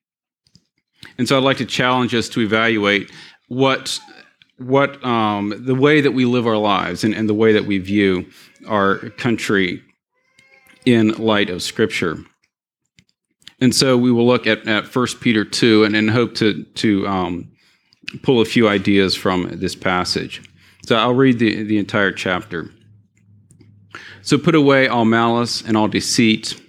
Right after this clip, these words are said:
and hypocrisy and envy and all slander. Like newborn infants, long for the pure spiritual milk,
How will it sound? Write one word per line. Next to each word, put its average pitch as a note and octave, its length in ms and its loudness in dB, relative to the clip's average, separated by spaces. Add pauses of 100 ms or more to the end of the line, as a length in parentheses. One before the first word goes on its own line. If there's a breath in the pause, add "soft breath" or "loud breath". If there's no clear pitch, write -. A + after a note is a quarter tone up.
and G#2+ 100 0
hypocrisy A#2+ 880 0
and G#2+ 140 2
envy G2+ 440 0
and G2+ 140 -2
all G#2 140 0
slander. G#2 680 -2 (640 loud breath)
Like C3 200 0
newborn C#3+ 580 4
infants, G2+ 640 -4
long B2+ 340 2
for A2+ 120 -6
the A2 100 0
pure A#2 320 -2
spiritual B2 640 -2
milk, F#2+ 440 -6